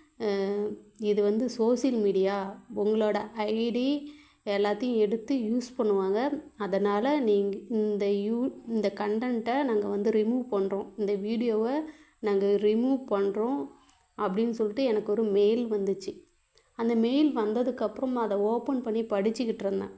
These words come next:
படிச்சதுக்கப்புறம் YouTube-ல போயிட்டு, சரி, நம்ம அப்லோட் பண்ண வீடியோ என்னாச்சுன்னு சொல்லிட்டு நான் போய் பார்த்ததுக்கப்புறம் என்னோட வீடியோ வந்து ரிமூவ்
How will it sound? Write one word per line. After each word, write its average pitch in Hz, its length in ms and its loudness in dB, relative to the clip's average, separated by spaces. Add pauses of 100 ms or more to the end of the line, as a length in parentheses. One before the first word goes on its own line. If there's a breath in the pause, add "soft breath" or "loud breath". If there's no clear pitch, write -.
படிச்சதுக்கப்புறம் 247 960 0
YouTube-ல 247 500 0
போயிட்டு, 214 420 -2
சரி, 220 200 -2
நம்ம 196 260 0
அப்லோட் 262 340 -2
பண்ண 214 200 -4
வீடியோ 214 480 0
என்னாச்சுன்னு 240 480 -2
சொல்லிட்டு 208 380 -4
நான் 220 180 -4
போய் 208 220 -2
பார்த்ததுக்கப்புறம் 208 840 -2 (600 loud breath)
என்னோட 214 400 2
வீடியோ 240 400 2
வந்து 220 340 0
ரிமூவ் 247 380 2